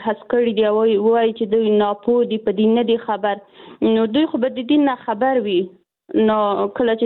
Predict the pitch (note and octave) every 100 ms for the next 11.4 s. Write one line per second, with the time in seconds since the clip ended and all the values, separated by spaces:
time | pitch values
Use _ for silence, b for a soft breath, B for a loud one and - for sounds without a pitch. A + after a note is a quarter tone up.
0 | G#3+ A3+ A3+ G#3 A3 A3 A#3 G#3+ G#3+ A3+
1 | A3+ A3+ A3 A3 G#3+ G3+ G3 G3 G#3 B
2 | B B B B G#3 G#3 A#3 A#3 B3 A#3
3 | - G#3+ A3 B3 B3 A3 G3+ G3 F#3 F3+
4 | F#3 - _ _ - G3+ - G2 F#3+ B
5 | B B B G3+ G#3+ A3+ A#3+ A#3 - G#3+
6 | - B3 A#3+ G#3 G#3 G#3+ A#3+ B3 A3 G#3+
7 | G#3+ G#3 G#3+ G#3+ G3 F#3+ - _ _ _
8 | - - G3+ F#3 G3 G3 G#3 - _ _
9 | - A#3 A3 G3+ G3+ G3+ A3 A3+ G#3+ G#3+
10 | G3+ G3 G3+ G#3 A3 G3+ G#3 F3+ G3+ G#3
11 | G#3 G3+ G3